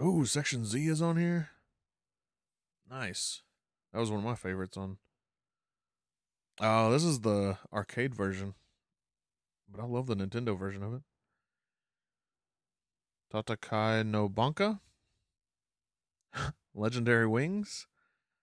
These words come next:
Bionic Commando. And then we're back to nineteen forty-three, the Battle of Midway. I wonder how much these are. 'Cause I haven't even looked to see how much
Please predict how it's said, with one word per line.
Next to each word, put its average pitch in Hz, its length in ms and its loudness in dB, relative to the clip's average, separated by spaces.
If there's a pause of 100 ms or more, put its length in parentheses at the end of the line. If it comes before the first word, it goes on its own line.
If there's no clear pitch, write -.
(240)
Bionic 104 380 0
Commando. 143 880 0
And 107 80 -2
then 101 80 0
we're 101 100 -2
back 113 360 0
to 107 200 -2
nineteen 107 340 -2
forty-three, 101 380 -4
the 98 60 -8
Battle 98 260 -2
of 95 80 -4
Midway. 95 440 0
I - 1160 -18
wonder 139 180 -8
how 117 120 -4
much 107 240 -6
these - 320 -10
are. 62 480 -12 (320)
'Cause 120 100 0
I 139 80 4
haven't 139 160 6
even 104 140 2
looked 101 180 0
to 101 80 -4
see 101 180 -2
how 92 140 -6
much - 500 -8